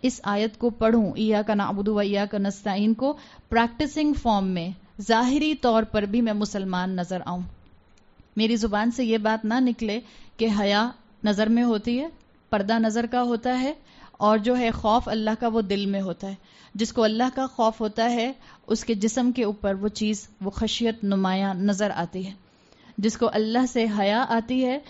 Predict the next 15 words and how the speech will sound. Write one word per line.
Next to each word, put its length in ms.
جس 140
کو 120
اللہ 300
کے 160
احکامات 580
سے 80
محبت 520
ہوتی 320
ہے، 120
اس 180
کے 100
ظاہر 420
کے 80
اوپر 240
اللہ 220